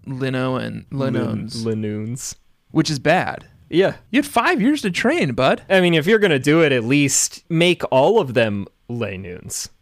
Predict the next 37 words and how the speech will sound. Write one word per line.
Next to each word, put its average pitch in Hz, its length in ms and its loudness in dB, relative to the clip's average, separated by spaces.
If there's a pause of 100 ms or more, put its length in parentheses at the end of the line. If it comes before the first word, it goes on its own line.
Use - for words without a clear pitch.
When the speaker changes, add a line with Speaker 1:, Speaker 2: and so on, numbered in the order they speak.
Speaker 1:
Right. 170 320 -6 (300)
Speaker 2:
If 135 240 -2
you're 127 200 0
gonna 131 200 2
do 123 220 -2
this. 92 480 -4
I 135 80 4
don't 147 80 2
know 143 100 2
why 123 180 4
you 110 140 0
would 113 220 -2
do 98 140 -8
this, - 300 -8
Speaker 1:
Oh, 151 40 -2
Speaker 2:
but 175 420 2
Speaker 1:
I 175 180 0
know 185 140 2
what's 170 160 0
happening. 135 480 -2 (1000)
He's 143 180 -2
eating 160 300 2
them. - 200 -14
Speaker 2:
<laughs> 175 60 4 (180)
Oh, 190 720 4
yeah. 302 320 4
Oh, 311 400 4
yeah. 175 320 2
I 156 80 4
mean, 226 160 4
he's 220 160 2
obviously 175 680 2
Speaker 1:
He's 127 120 0
breeding 196 560 0
them 208 260 2
and 143 240 -4
eating 160 100 2